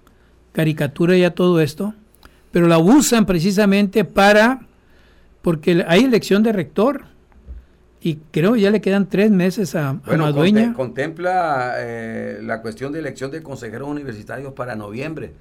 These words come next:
Speaker 2: de manera que el amparo se tendrá que presentar, eh, en estos
Speaker 1: Pero
Speaker 2: días
Speaker 1: para consejeros no hay problema, ¿no?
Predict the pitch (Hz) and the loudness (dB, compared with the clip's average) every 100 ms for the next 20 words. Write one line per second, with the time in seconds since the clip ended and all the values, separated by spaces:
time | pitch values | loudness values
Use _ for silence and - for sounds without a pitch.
0 | - - - 104 127 160 160 139 117 110 | -20 -18 -12 -8 -4 -4 -4 -4 -4 -4
1 | 120 156 151 143 113 117 131 139 143 139 | -6 -6 -8 -10 -8 -8 -8 -10 -8 -8
2 | 113 - _ _ 127 113 113 104 113 131 | -10 -14 _ _ -12 -10 -10 -8 -4 -4
3 | - - _ - - _ _ - 101 101 | -4 -14 _ -20 -20 _ _ -16 -14 -12
4 | 107 110 123 156 156 180 165 185 180 175 | -12 -10 -12 -8 0 2 2 2 0 0
5 | 165 165 208 233 233 190 190 165 254 240 | -4 -2 -2 -2 -2 -4 -6 -6 -6 -8